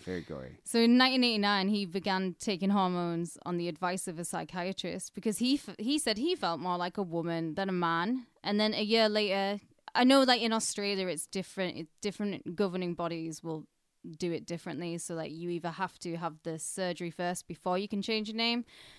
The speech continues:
Speaker 2: But he's obviously in a part of Australia where he could just change his name, so he changed it, and he became
Speaker 1: To
Speaker 2: Nicole Louise
Speaker 1: Louise Pierce.
Speaker 2: Pierce.
Speaker 1: Yeah.
Speaker 2: And then he underwent gender reassignment surgery on, uh, twenty-sixth of October,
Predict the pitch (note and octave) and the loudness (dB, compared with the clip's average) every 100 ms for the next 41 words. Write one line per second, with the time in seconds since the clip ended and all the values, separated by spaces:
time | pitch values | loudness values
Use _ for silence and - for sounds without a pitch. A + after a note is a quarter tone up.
0 | - - F3+ F#3+ F3 F3 E3 F#3 E3+ E3 | -18 -4 -2 -2 -2 -6 -6 -6 -6 -2
1 | F3+ E3 - D#3 D#3 - - - - E3+ | 0 -2 -2 -10 -10 -12 -8 -6 -4 -4
2 | E3 D#3+ D#3 E3 D#3+ F#3 A3+ E3+ F#3 - | -4 -4 -2 -2 -4 0 0 0 -4 -6
3 | G3+ F3+ F3 E3 F3 F#3 A3+ - D#3 F3 | -4 -4 -4 -6 -6 -4 -6 -8 -10 -8
4 | E3 F#3+ - D4 - D#3+ E3+ - F3 E3+ | -8 -8 -6 -6 -6 -8 -8 -6 -4 -2
5 | E3+ - G#3 G3 G3+ F#3+ - F#3+ G3+ G#3 | -4 -6 -4 -2 -2 -4 -4 0 4 4
6 | G3+ G3+ - G#2 E2 C#2+ - - - - | 4 0 -2 0 0 -2 -8 -12 -12 -6
7 | F2 - - _ G#3+ A3 A3+ A#3+ A#3 A#3 | -6 -6 -14 _ -2 2 4 4 4 2
8 | A#3 A3+ A#3 A3 A3 - - A3+ A3 A3 | 0 2 2 2 0 -6 0 0 2 0
9 | A3+ A3+ A#3 C4+ B3 F3 F3 D#3+ E3+ E3 | -2 0 0 2 0 -2 -4 -4 -4 -4
10 | F3 E3+ - F3 E3+ E3+ E3 - - F#3 | -6 -12 -8 -4 -2 -2 -2 -6 -6 -6
11 | F#3 - F3+ G3 F#3 F3+ - G#3 G3 F#3+ | -4 -8 -8 -8 -6 -8 -6 -2 -2 -2
12 | G#3 | -2